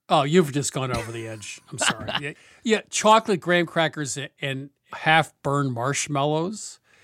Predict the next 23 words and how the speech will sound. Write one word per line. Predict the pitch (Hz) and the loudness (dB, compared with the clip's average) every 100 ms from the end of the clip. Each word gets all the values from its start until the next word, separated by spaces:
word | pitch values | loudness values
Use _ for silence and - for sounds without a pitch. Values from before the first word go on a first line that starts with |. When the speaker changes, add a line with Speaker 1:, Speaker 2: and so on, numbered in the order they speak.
| _ _ | _ _
Speaker 1:
It's | 180 - | -6 0
a | |
lovely | 196 262 208 202 180 | 6 6 6 4 2
thing. | 269 302 | 0 -4
Speaker 2:
The | 151 165 | -6 -4
biggest | 143 180 190 - | -2 0 -2 -2
problem | 156 151 147 | -2 -2 -2
with | 127 | -6
s'mores | - 135 123 123 113 123 | -6 -4 -2 -2 -2 -6
is | 107 | -8
the | 110 | -8
graham | 147 110 101 98 | -8 -6 -6 -8
crackers. | 90 82 - - - | -10 -10 -14 -14 -12
Graham | - 127 165 | -4 -2 -2
crackers | - 143 135 127 117 | -2 -4 -4 -4 -4
are | |
a | 110 | -6
terrible | 107 - 147 147 139 147 | -6 -6 -2 -2 -2 -6
sandwich | - 131 117 107 104 98 | -8 -8 -6 -6 -8 -10
base. | 95 87 78 - | -10 -10 -10 -14
They | 120 110 | -8 -4
are | 110 110 | -2 -4
brittle. | 104 131 147 87 76 | -2 0 0 0 -6